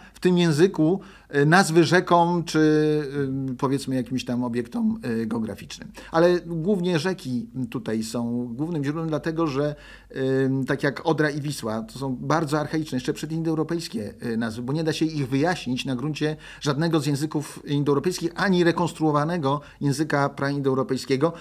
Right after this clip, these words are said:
ponieważ, y, z-, pewnie ze względu na to, że rzeki obejmują długi teren, przepływają przez duże tereny, y, łatwiej tą nazwę, y, przemie-, y, przenieść na nowo po-, dla nowo pojawiającym się ludom,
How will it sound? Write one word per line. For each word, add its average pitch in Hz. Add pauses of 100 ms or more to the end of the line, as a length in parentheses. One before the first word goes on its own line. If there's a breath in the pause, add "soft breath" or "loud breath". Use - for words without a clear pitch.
(200 loud breath)
ponieważ, 175 (140)
y, 143 (220)
z-, -
pewnie 202
ze 175
względu 170
na 180
to, 175
że 147
rzeki 175
obejmują 156
długi 151
teren, 135
przepływają 147
przez 131
duże 131
tereny, 117 (640 loud breath)
y, 135
łatwiej 180
tą 160
nazwę, 143 (300)
y, 139
przemie-, 143 (280)
y, 123
przenieść 160
na 143
nowo 160
po-, 143
dla 135
nowo 156
pojawiającym 147
się 143
ludom, 135